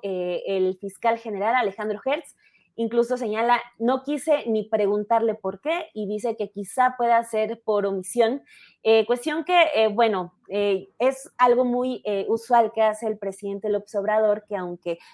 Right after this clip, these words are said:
haya señalamientos contra personas muy cercanas a él, eh, toma como sus reservas, y entonces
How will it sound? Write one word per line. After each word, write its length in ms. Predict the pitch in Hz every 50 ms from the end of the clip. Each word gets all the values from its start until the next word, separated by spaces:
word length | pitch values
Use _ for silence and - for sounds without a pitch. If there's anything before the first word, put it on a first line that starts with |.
| -
haya 220 | - 208 220 226 247
señalamientos 840 | 240 247 220 214 202 196 196 202 220 220 220 208 208 214 214 208 -
contra 420 | _ 190 180 170 - 180 170 170
personas 400 | - 185 175 - 220 220 226 214
muy 160 | 208 220 220
cercanas 520 | 214 - 220 220 - 226 220 220 233 233 -
a 180 | 254 254 254
él, 140 | 262 294 277 _ _ - _ _ -
eh, 380 | - 208 202 202 185 190 - _ _ _ _ _
toma 320 | - 240 233 233 226 233 233
como 300 | - 226 208 202 202 196
sus 260 | 190 - 220 214 202
reservas, 560 | 202 208 196 - - 262 247 226 214 240 330 - - _ _ _
y 160 | - 208 208
entonces 560 | 208 202 196 226 220 220 220 240 247 247 247